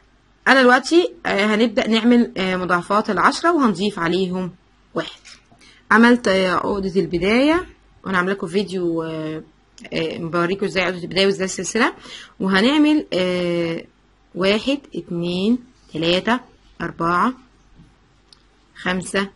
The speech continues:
ستة، سبعة، تمانية، تسعة، عشرة. بتعدي طول ما انتي ماشية عشان متلخبطيش. أنا عملت عشرة،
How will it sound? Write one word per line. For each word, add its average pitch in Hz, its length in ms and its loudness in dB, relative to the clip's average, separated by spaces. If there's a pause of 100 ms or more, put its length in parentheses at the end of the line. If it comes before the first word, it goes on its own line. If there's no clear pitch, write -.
(120)
ستة، 185 500 -6 (340)
سبعة، 175 460 2 (920)
تمانية، 185 560 -2 (220)
تسعة، 190 460 2 (200)
عشرة. 190 380 4
بتعدي 202 420 2
طول 247 160 4
ما 233 80 8
انتي 233 200 2
ماشية 240 240 2
عشان 233 180 2
متلخبطيش. 196 540 -2
أنا 208 100 6
عملت 214 200 8
عشرة، - 360 6